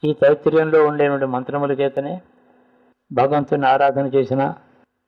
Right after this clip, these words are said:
వేదాంత వాక్యాలు అందులోంచి ఎత్తి, తోటలో పూలన్నీ చేసి, ఏర్చు కూర్చి, మన మాల కట్టిన తవ్వి చేసుకున్నా, ఏదో సూక్తాలన్నీ కట్-, నిర్మాణం చేసి అందులో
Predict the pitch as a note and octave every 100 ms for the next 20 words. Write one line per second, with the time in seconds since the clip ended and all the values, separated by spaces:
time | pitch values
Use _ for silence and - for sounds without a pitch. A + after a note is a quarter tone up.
0 | _ B2+ C#3+ D3 D3+ D3 C#3+ C#3+ D3 C#3+
1 | C3+ C3+ C#3+ C#3+ C3 C3 B2 D3 C3+ _
2 | _ _ _ _ _ _ _ _ C#3 C#3
3 | D3 D#3 - C#3+ D3+ D3 D3 C3+ - C3+
4 | C3+ C3+ - _ _ _ _ _ C#3 C#3
5 | C#3 C#3+ B2+ C#3 C#3 - C#3+ B2 C3 A#2
6 | B2+ C3+ C#3 - C3+ C3 A#2+ A#2+ C3 C3+
7 | B2 C3 C3+ D3 - _ _ _ _ _
8 | _ _ _ _ _ _ _ _ C3+ C#3+
9 | D#3+ - D3 D3+ - D#3+ D#3+ D#3 D3+ D3
10 | C3+ C#3 C#3+ D3+ D3+ D3 C3+ C#3 C#3+ D3+
11 | D3